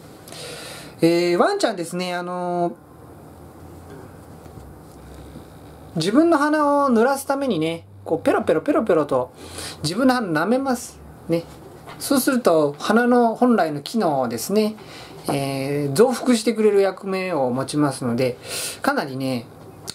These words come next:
あのー、の-、飲み、えー、かなり舐めますね。で、その舐めた状態で、まあ、毎日こう、何もしないとですね、やっぱり飼い主さんが好きですと、飼い主さんのことをね、舐めますね。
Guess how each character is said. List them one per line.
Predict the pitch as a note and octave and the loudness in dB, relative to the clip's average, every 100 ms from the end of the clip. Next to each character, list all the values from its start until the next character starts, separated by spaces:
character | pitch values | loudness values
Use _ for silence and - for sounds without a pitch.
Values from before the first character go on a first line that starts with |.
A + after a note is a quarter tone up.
| - | -4
あ | D#3+ | -2
の | D3+ C#3+ C#3+ C#3+ D3 C#3+ C#3+ C#3 C#3+ C#3+ C#3+ C#3+ | 0 0 0 0 0 -2 -4 -4 -4 -4 -4 -2
ー、 | D3+ | 2
の-、 | F#3 - G#3+ F#3 | 2 2 2 4
飲 | |
み、 | F#3 F#3 - | 4 2 0
え | D3+ C3 A#2+ - - - - - - - | -2 -4 -8 -14 -20 -20 -20 -20 -20 -10
ー、 | |
か | - | 0
な | B3+ | 0
り | G#3 A#3+ - - - - | 2 -2 -4 -20 -14 -2
舐 | F3 | 0
め | F3+ | 0
ま | D3+ | -2
す | C#3 - | -2 -4
ね。 | D3+ - - - - - - - | -6 -8 -18 -20 -20 -20 -14 -2
で、 | E3+ - - - | -2 -2 -12 -10
そ | - A#3+ | 2 6
の | B3 | 6
舐 | B3+ | 6
め | F#4+ F4 | 2 2
た | A3+ | 0
状 | F3+ G3+ | 4 2
態 | G3 G3 F3+ | 4 0 2
で、 | G3+ F#3 D3+ | 2 2 0
ま | F#3+ E3 | -2 -2
あ、 | |
毎 | D#3+ F#3+ G3 | -2 -4 -4
日 | F#3+ - | -6 -6
こ | E3 D3+ C#3+ - - - | -2 0 0 -6 -16 -2
う、 | |
何 | F#3 G3 G3+ | -2 2 2
も | F3+ | 2
し | E3 - | 0 -2
な | F3 F3+ | -2 -2
い | |
と | D3+ | -4
で | C3+ | -6
す | A#2+ D3+ | -4 0
ね、 | D3+ D3 | 2 4
や | D#3+ | 2
っ | |
ぱ | E3+ | 0
り | |
飼 | - A#3+ | 0 -2
い | C4 | 0
主 | A3+ | -2
さ | - D3+ | -2 -4
ん | C#3 | -4
が | B2+ | -4
好 | - | -6
き | - A3+ A3+ A3 G#3+ G3+ | -4 0 2 4 4 4
で | C#3 | 2
す | - | 0
と、 | - D3 C#3 C#3+ - - - | 2 2 2 -6 -12 -12 -4
飼 | - | 0
い | B3 | 4
主 | F#3 | 2
さ | - | 0
ん | C#3+ | -2
の | B2+ | -2
こ | B2 | 2
と | B2 | 2
を | |
ね、 | C#3 C3+ | 4 2
舐 | C#3+ F#3 | 2 4
め | |
ま | A#3+ C4 | 4 2
す | - | 0
ね。 | F#3+ G#3+ | -4 -4